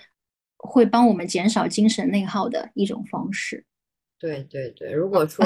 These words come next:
Speaker 2: 是这个相信，
Speaker 1: <laughs>
Speaker 2: 相信的力量的话，其实有一句 slogan 也蛮有力量的，
Speaker 1: 嗯。
Speaker 2: 就是“
Speaker 1: 嗯。
Speaker 2: 唯有行动才是改变一切的良方”。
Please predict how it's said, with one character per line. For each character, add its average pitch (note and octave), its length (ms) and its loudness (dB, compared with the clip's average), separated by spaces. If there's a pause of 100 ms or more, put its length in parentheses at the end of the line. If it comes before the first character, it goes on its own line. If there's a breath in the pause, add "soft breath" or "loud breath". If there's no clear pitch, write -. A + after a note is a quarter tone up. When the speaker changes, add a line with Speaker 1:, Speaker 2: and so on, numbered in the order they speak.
(140)
Speaker 2:
是 E3 380 0
这 E3 200 -2
个 D#3 120 0
相 G3+ 260 -4
信， F3 380 -4
Speaker 1:
<laughs> - 0 -
Speaker 2:
相 G3 240 -4
信 G3+ 180 -6
的 D#3 140 -2
力 F#3+ 160 0
量 D#3 200 -2
的 C3+ 80 -12
话， C#3 220 -6 (360 soft breath)
其 - 140 -6
实 G3+ 80 0
有 E3+ 140 6
一 C#3 40 12
句 C#3 180 10
slogan E3 500 0
也 C#3+ 160 -2
蛮 D3 260 -2
有 D#3 160 0 (280)
力 G#3 160 4
量 D3 340 0
的， - 100 -18
Speaker 1:
嗯。 - 40 -12
Speaker 2:
就 D#3+ 160 2
是“ D3+ 280 0 (200 soft breath)
Speaker 1:
嗯。 A#3+ 160 8
Speaker 2:
唯 F3 60 2
有 F#3 140 6
行 D3 300 2
动 E3 220 0
才 D3 180 -2
是 D#3 80 2
改 D#3 220 -2
变 D3 200 0
一 B2+ 80 -6
切 C#3+ 240 -2
的 C3+ 120 -4
良 F#2+ 260 -8
方”。 A#2+ 320 -10